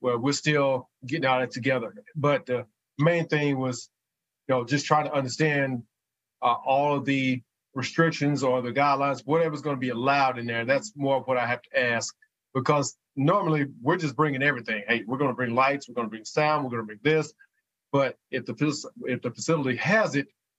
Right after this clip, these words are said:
then we're gonna utilize that to the best of its capabilities because it's set up for that normally.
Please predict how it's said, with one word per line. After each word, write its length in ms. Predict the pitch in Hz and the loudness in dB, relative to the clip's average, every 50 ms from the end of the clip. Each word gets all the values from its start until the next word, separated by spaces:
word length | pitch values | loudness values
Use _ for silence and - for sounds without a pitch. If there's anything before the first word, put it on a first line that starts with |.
| _ _ _ _ | _ _ _ _
then 100 | 131 123 | -4 -2
we're 100 | 127 151 | 0 2
gonna 160 | 156 170 151 127 | 2 2 2 0
utilize 480 | 139 151 147 139 131 131 131 127 120 107 | 0 0 0 2 2 2 2 0 0 -2
that 240 | 151 160 160 156 - | -2 -2 -2 -2 -6
to 60 | 131 | -8
the 80 | 123 107 | -8 -2
best 260 | 117 135 127 123 120 | 0 0 0 0 -2
of 120 | 120 113 117 | -6 -6 -6
its 120 | 123 - | -8 -2
capabilities 720 | - 135 120 104 - - - 170 180 170 139 127 - - | 0 0 0 0 -2 -2 0 0 2 0 0 -2 -4 -6
because 560 | _ 120 - - 139 143 139 135 127 - - _ | _ -12 -4 0 0 2 2 0 -2 -4 -10 _
it's 260 | - 139 - - - - _ _ _ _ _ | -8 -8 -6 -8 -10 -16 _ _ _ _ _
set 440 | - - - - - - 156 147 139 | -18 -16 -16 -8 -2 0 2 2 2
up 240 | 147 147 110 - _ _ | 2 0 -2 -4 _ _
for 200 | - 127 123 117 | -6 -4 -4 -4
that 240 | - 123 113 107 - _ _ | -2 -4 -4 -4 -6 _ _
normally. 480 | 123 123 123 120 110 101 98 95 101 | -4 -2 0 0 -2 -4 -6 -10 -16